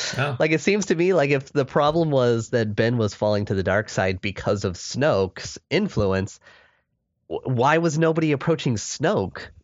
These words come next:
Speaker 2: Like, how was Snoke communicating with Ben this whole time?
Speaker 1: Hmm.
Speaker 2: So, yeah, it, it raised a lot of questions and then did not answer any of them.
Speaker 1: <laughs>
Speaker 2: And now I don't know if we'll ever get answers because Snoke's dead.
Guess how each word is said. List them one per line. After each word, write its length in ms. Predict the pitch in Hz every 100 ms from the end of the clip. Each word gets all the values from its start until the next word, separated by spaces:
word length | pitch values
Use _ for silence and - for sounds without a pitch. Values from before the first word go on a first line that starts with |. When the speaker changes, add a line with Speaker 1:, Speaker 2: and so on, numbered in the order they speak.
| _ - -
Speaker 2:
Like, 260 | - 104
how 220 | 101 139 160
was 180 | 160
Snoke 420 | 147 151 165 160 -
communicating 640 | 135 165 170 - 101 95
with 200 | 87 85
Ben 220 | 98 90
this 120 | 87
whole 200 | - 92
time? 380 | 85 87 82 82 - - _ _ -
Speaker 1:
Hmm. 160 | - 98 90 _ _ _ _ _
Speaker 2:
So, 340 | - 85 78 - _ -
yeah, 220 | 110 107
it, 260 | 98 110 98
it 300 | 131 147 120
raised 300 | 135 160 175
a 60 | 165
lot 180 | 127 127
of 80 | 117
questions 460 | 120 113 135 123
and 180 | 120 104
then 160 | 101 92
did 240 | 101 87
not 460 | 90 98 120 120 113
answer 280 | 104 -
any 220 | 101 98 107
of 80 |
them. 240 | 120 139 165 - - -
Speaker 1:
<laughs> 20 |
Speaker 2:
And 480 | 156 - 147 117 117
now 280 | 120 135 139
I 120 | 127
don't 300 | 127 131 -
know 300 | 120 117 117
if 420 | - 113 104 - - - - - - -
we'll 180 | 123 123
ever 200 | 120 120
get 200 | 107 95
answers 480 | 107 147 - 110 113
because 320 | 101 - 95
Snoke's 340 | - 98 95 -
dead. 520 | 95 98 117 85 104